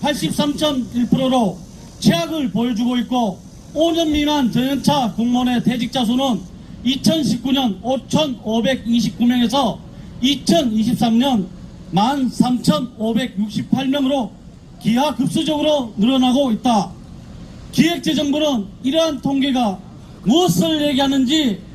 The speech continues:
진정으로 모른단 말이다. 백이십만 공무원과 오십만 교원,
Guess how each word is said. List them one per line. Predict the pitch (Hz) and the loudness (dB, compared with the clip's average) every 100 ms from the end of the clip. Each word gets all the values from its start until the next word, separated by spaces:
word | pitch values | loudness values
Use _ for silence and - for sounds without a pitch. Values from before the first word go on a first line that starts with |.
| - - | -18 -2
진정으로 | 254 269 349 330 240 - - - - - 262 339 330 | 2 4 4 2 0 -6 -18 -20 -18 -14 -4 0 2
모른단 | 254 294 320 311 | 0 2 2 2
말이다. | 311 311 330 247 - - - - - - - - - - - | 0 2 2 0 -6 -14 -18 -18 -18 -16 -16 -16 -18 -18 -6
백이십만 | 214 285 294 330 349 330 233 - - | -4 -4 -2 0 2 -2 -4 -12 -4
공무원과 | 254 285 302 285 302 233 - - - | -4 -2 -2 0 0 0 -4 -10 -10
오십만 | 294 208 294 330 254 208 - | -6 -4 -2 -2 -2 -6 2
교원, | 208 247 202 | 4 4 0